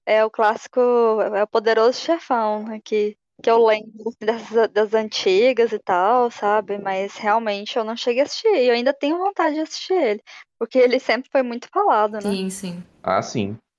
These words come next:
Speaker 3: É, eu também não, também nunca assisti Poderoso Chefão. E é, cara, é uma, é uma falha, né? Tipo, todo cinéfilo, dizem que é uma falha, né, pelo menos. Que todo
Speaker 1: <laughs>
Speaker 3: cinéfilo tem que ver, mas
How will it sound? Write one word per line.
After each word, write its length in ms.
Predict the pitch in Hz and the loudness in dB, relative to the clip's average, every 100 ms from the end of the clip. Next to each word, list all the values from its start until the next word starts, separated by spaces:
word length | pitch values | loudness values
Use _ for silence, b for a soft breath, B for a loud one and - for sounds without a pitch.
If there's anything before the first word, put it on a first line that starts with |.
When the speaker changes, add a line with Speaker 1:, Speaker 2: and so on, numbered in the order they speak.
| _ | _
Speaker 3:
É, 120 | 165 | 0
eu 60 | - | 2
também 280 | 165 156 - | 0 0 2
não, 240 | 131 127 | 0 -2
também 260 | 123 113 127 | -2 -2 0
nunca 220 | 131 165 | -2 -4
assisti 320 | 180 - 131 | -8 -8 -6
Poderoso 360 | 117 107 110 110 | -4 -4 -4 -4
Chefão. 460 | 117 113 101 95 - 92 | -6 -4 -6 -8 -12 -6
E 100 | 98 | -2
é, 300 | 98 101 120 | 2 2 0
cara, 500 | - 113 90 87 - _ - | -2 -2 -2 -6 -12 _ -12
é 60 | 92 | -8
uma, 180 | 98 101 | -2 -2
é 60 | |
uma 180 | 104 120 - | 0 -4 -2
falha, 300 | 208 117 101 | -2 0 -2
né? 180 | 101 107 | -4 -8
Tipo, 400 | _ - 95 - _ _ _ _ | _ -20 -18 -18 _ _ _ _
todo 220 | - 117 135 | -6 -4 -4
cinéfilo, 720 | - 147 123 123 135 139 147 | -4 -2 0 0 -2 -6 -6
dizem 580 | 123 117 120 151 151 175 | -6 -8 -4 -2 0 0
que 60 | |
é 40 | 160 | 0
uma 140 | 175 | -2
falha, 340 | - 151 117 104 | -2 0 0 0
né, 100 | 101 | -2
pelo 240 | 110 101 | -4 -4
menos. 460 | 98 92 92 - - _ _ _ _ - | -4 -6 -8 -16 -20 _ _ _ _ -18
Que 80 | |
todo 260 | - 107 127 | -6 -4 -2
Speaker 1:
<laughs> 0 | |
Speaker 3:
cinéfilo 640 | 135 135 117 120 131 139 | -4 -2 0 0 -2 -4
tem 160 | 143 135 | -2 -4
que 100 | 151 | -4
ver, 360 | 135 104 101 101 | 0 0 0 -2
mas 540 | 101 127 - - | -2 -2 -8 -20